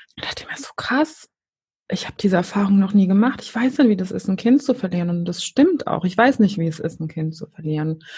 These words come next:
Und ich kenn auch nicht die Liebe, ähm, zu einem Kind, ähm, wenn es halt das eigene Kind ist. Und dennoch glaube ich auch, so wie du,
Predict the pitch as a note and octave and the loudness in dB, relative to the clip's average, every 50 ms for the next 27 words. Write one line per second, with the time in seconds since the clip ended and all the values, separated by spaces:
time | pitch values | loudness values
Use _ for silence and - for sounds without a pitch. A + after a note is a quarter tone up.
0 | - - - - - - - F3+ F#3 F3+ - - G#3 A3+ A3+ - - - E3+ F#3+ | -16 -16 -16 -18 -18 -4 0 2 2 2 2 4 4 4 4 4 4 4 2 4
1 | F3 F#3+ G3+ G3+ G3+ G3+ - F#3+ F3+ F3+ G3+ G#3+ G#3+ F#3 F#3+ F3+ F3 F3 F3 E3 | 4 4 4 4 4 2 0 2 4 6 6 6 6 6 4 4 4 4 2 0
2 | - - F3 E3+ E3 E3 E3 D#3+ - - E3 D#3+ D#3+ D#3+ D#3 D#3+ - - F3 D#3+ | 0 0 -2 0 0 0 -2 -4 -2 0 0 2 2 2 0 -2 -4 -2 0 0
3 | D#3+ D#3+ D#3 D#3 - - - - E3 E3 E3 D#3+ D#3+ E3 E3 D#3 - - E3+ D#3+ | 0 0 -2 -4 -8 -12 -10 -6 -4 -2 0 0 0 -2 -2 -4 -4 -4 -4 -2
4 | D#3+ E3 - - D#3+ E3+ F3 E3+ E3+ D#3+ D#3+ D#3 D#3 - - F3 D#3+ D#3 D#3 - | -4 -6 -6 -2 0 2 2 2 2 0 -2 -2 -4 -2 0 2 2 2 2 -2
5 | - - D#3+ D#3+ - - - _ _ _ - F#3 - G3+ G3 G3+ G3+ G3 G3+ G3+ | -6 -12 -16 -16 -18 -20 -20 _ _ _ -2 2 4 6 6 6 6 4 2 0
6 | - G3+ G3+ F#3 F3+ F3+ F3+ - - - F#3 G3+ G3+ G3+ G3+ - G3 F3 F3 F3 | 0 2 4 4 4 2 0 0 2 4 4 4 2 0 0 0 0 2 2 0
7 | E3+ - F#3 G3 G#3 A3 B3 C4 B3+ B3 | 0 0 2 4 4 6 6 6 4 2